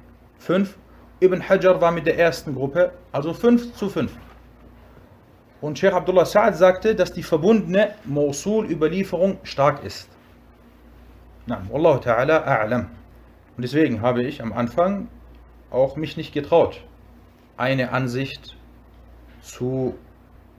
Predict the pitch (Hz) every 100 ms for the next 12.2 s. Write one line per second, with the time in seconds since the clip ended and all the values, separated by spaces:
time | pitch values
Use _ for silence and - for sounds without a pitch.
0 | _ - 147 131 127 160 143 107 101 139
1 | 147 156 131 104 98 - 139 123 117 151
2 | 185 - - - 117 117 101 110 107 107
3 | 107 135 196 - - - - - 170 170
4 | 127 - 165 - 117 143 139 117 120 117
5 | 117 - - 147 123 117 113 104 107 101
6 | 110 - 170 190 - - - - - -
7 | - 104 131 180 190 - - - - -
8 | - - - - - 123 151 165 165 -
9 | 139 160 156 143 160 160 - 123 123 131
10 | 151 139 123 120 165 185 185 - - -
11 | _ - - - - 135 139 190 - 98
12 | - -